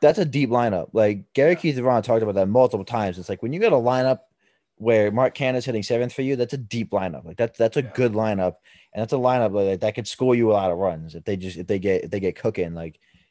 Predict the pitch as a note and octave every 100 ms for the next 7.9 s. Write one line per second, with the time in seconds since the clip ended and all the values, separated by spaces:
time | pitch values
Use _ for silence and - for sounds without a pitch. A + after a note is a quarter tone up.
0 | _ _ B2 C3+ C#3 G#2+ G2+ - - _
1 | _ _ - B2+ - A2+ G2+ C#3+ G3 F#3+
2 | F3+ A#3 C3+ A2 A#2 - _ - G2+ -
3 | _ G2 C#3 A3 E3 A#2+ A#2 G#2+ C3 F#3
4 | C#3+ G2 B2+ E3 D3 - _ A2 B2+ B2+
5 | _ - F3 G#3+ - C#3 F3+ G#3+ G#3+ A#3
6 | A3 G3+ B3 - B2+ G#2+ F2+ D#2+ E2 G2+
7 | G#2 A2 B2+ C3 C3+ B2 - A#2+